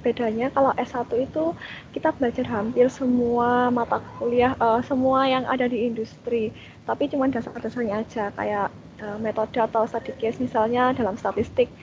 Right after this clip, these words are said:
Kita itu, eh, gimana sih caranya mencari responden, ada banyak cara, ada bisa pakai scale, bisa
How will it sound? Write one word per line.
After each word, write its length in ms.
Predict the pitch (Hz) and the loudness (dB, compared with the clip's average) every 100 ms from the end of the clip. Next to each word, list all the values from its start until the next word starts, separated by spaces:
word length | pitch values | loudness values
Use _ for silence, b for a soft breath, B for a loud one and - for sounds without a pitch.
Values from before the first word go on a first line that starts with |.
| B B B - | B B B -2
Kita 240 | 226 226 | 0 0
itu, 480 | - 269 277 277 262 - - - - - - - | 2 4 4 4 2 -6 -14 -14 -14 -16 -18 -6
eh, 180 | 240 226 226 | 0 0 0
gimana 320 | 240 214 247 | 0 0 0
sih 80 | 285 | 2
caranya 400 | 285 262 262 277 | 2 2 2 2
mencari 480 | 269 262 240 254 | 2 2 0 0
responden, 720 | 254 247 - 240 226 226 233 240 | -2 -4 -6 -4 0 0 0 -2
ada 100 | 226 | -4
banyak 240 | 214 202 - | -4 -4 -2
cara, 400 | 214 214 208 226 | 0 2 0 0
ada 160 | 220 | -4
bisa 240 | 208 - 202 | -6 -8 -8
pakai 320 | 196 247 294 | -4 -2 -2
scale, 400 | - 247 247 247 | 2 4 4 2
bisa 160 | - | -2